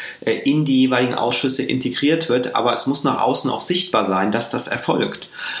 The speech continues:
Und das ist bei vielen Unternehmen noch nicht der Fall. Das bedeutet, man müsste, ähm, basierend auf der Struktur des Aufsichtsrates, auf den Prozessen des Aufsichtsrates einen Weg finden, dass man auch nach draußen glaubhaft darstellen kann, dass Nachhaltigkeit entgegen vielleicht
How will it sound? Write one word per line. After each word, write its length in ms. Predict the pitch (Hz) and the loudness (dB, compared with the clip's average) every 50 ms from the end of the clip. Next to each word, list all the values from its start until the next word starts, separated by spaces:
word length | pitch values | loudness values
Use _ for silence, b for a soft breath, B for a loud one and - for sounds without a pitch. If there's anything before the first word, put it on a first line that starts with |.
| B B - | B B -6
Und 180 | 107 107 110 | -4 -2 0
das 140 | 123 131 131 | 2 2 2
ist 180 | 135 - - - | 2 0 0 0
bei 100 | 110 104 | 0 0
vielen 300 | - - 139 135 139 127 | 0 0 2 2 2 0
Unternehmen 500 | 127 127 131 123 120 120 123 123 127 117 | 0 0 0 0 2 2 2 2 2 0
noch 200 | 117 113 110 117 | 0 -2 -2 -2
nicht 180 | 117 - - | -2 0 0
der 100 | 101 90 | 0 -2
Fall. 400 | - - 90 95 107 139 185 190 B B B B B B B | 0 0 0 2 2 0 -2 -4 B B B B B B B
Das 160 | - 113 - - | -6 -4 -2 -2
bedeutet, 420 | 113 110 110 117 127 131 131 - | 0 2 2 2 2 2 0 0
man 220 | 120 120 113 113 | 0 0 2 2
müsste, 600 | 117 131 156 156 - - - 160 156 160 156 156 B B B B B B - - | 2 2 2 2 2 2 2 2 2 0 0 -2 B B B B B B -6 -2
ähm, 320 | 120 117 120 120 120 - - - - - - | 0 0 2 0 0 -4 -6 -10 -14 -8 -4
basierend 480 | - 113 107 110 110 120 123 127 117 - | -2 -2 0 0 0 0 0 0 -2 -2
auf 100 | - - | -2 -2
der 120 | - - | -2 -2
Struktur 360 | - - - - - - 156 | -2 -4 -4 -4 -2 0 0
des 140 | 156 147 151 | 2 0 0
Aufsichtsrates, 840 | - - 131 131 - - - - - 120 117 120 120 123 120 - - | 0 0 0 0 0 0 0 0 0 0 0 0 0 0 0 0 -2
auf 120 | 113 110 | -2 -4
den 120 | - 104 | -6 -6
Prozessen 460 | 104 - - - - 127 127 - 135 123 | -4 -4 -2 -2 0 0 0 0 -2 -2
des 140 | 117 - | -2 -2
Aufsichtsrates 760 | - - 113 - - 120 117 - - 113 110 110 110 - - | 0 0 0 0 0 -2 -2 -2 0 0 -2 0 -2 -2 -2
einen 220 | - 104 104 95 92 | 0 0 0 0 0
Weg 220 | 107 - - - | 0 0 0 -2
finden, 380 | - 135 123 127 - 127 131 127 | -2 -2 -2 0 0 0 0 0
dass 200 | 117 110 - 113 | 0 -2 -2 -2
man 120 | 113 107 | 0 0
auch 300 | - 104 107 - - B B B B B B B | 0 0 0 -2 -6 B B B B B B B
nach 200 | - 110 113 113 | -2 0 0 0
draußen 500 | - - - 98 107 123 123 - 131 127 | -2 -2 0 2 2 2 2 2 0 0
glaubhaft 520 | 123 - 110 101 - - - 123 107 - - | -2 -2 0 0 -2 0 -2 -4 -4 -2 -2
darstellen 500 | - 107 - - - 120 117 117 117 113 | 0 0 0 0 0 0 0 0 0 -2
kann, 320 | - 113 113 117 117 117 B B B B B B | -2 -2 -2 -2 -2 -4 B B B B B B
dass 200 | - 104 - - | -4 -2 -2 0
Nachhaltigkeit 920 | 104 104 107 104 123 113 - 120 117 - - 120 113 113 113 113 - - - | 0 0 0 0 0 0 0 0 -2 -2 0 0 2 2 2 0 -2 -4 -4
entgegen 360 | 107 104 104 113 113 117 117 | -4 -2 0 0 0 0 0
vielleicht 420 | 117 - 107 104 104 - - - | 0 0 0 0 0 -2 -6 -10